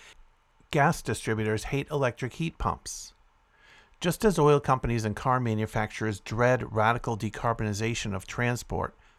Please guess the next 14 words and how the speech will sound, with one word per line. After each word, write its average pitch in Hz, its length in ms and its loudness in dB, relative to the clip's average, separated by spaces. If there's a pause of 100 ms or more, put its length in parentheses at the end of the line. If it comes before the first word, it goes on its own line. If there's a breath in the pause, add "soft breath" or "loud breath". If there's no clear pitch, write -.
(140 soft breath)
petrochemical 120 680 -2
giants 98 420 -4
fear 104 180 -2
plastic-free 117 760 -4
supply 117 460 -4
chains, 101 480 -8 (360 loud breath)
big 113 160 -2
agribusiness 110 840 0
is - 120 -12
terrified - 680 -4 (260 soft breath)
by 117 100 -2
low-carbon 107 640 -2
food 180 300 -4
systems, - 560 -10